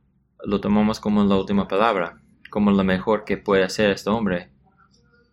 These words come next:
Es, es la última verdad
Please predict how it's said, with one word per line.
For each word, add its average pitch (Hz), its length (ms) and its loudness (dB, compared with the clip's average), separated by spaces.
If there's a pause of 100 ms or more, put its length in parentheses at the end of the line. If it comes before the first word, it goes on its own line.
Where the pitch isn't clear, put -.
(180)
Es, - 400 -6 (1600)
es - 340 -6
la 104 240 4
última 104 300 0
verdad 98 320 0